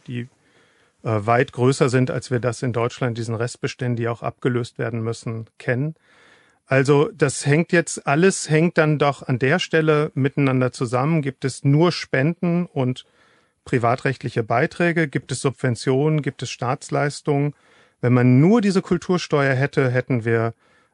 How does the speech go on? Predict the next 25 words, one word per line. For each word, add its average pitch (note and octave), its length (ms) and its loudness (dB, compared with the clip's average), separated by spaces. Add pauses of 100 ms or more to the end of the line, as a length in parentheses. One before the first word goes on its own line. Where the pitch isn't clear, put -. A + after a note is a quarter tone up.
(120)
ähm, G#2+ 460 0
sagen, A2 480 -4
deutlich B2+ 800 0
ärmere E3 400 2
Kirchen, D#3+ 640 -2 (320)
die C3 120 -4
zugleich B2 680 0
massiv B2+ 480 -2
vom A#2+ 220 -4
Staat - 360 -6
abhängig C#3 400 -2
sind, B2+ 240 -4
weil B2 100 -6
der A#2 100 -4
Staat A2 380 -6
ja B2 100 -2
dann A2 200 -4
bestimmt, A#2+ 460 -6 (380)
wie B2+ 120 -2
hoch A2+ 180 -2
der A#2 160 0
Steuersatz G#2+ 640 -8
ist. - 440 -16 (540)
Also A2+ 280 -2
die A2 380 -4